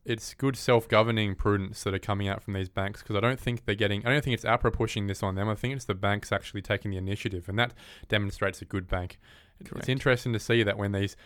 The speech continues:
Speaker 1: levels of prudence come from the bank and not apra, they seem to actually be quite, uh,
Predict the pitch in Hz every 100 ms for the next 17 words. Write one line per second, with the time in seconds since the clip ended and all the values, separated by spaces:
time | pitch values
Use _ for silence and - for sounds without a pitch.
0 | - - 113 123 113 - 107 101 - 110
1 | 107 104 95 107 104 101 107 101 107 -
2 | 95 95 98 113 110 104 104 - 95 104
3 | 104 98 - - - - 123 - 131 104
4 | 101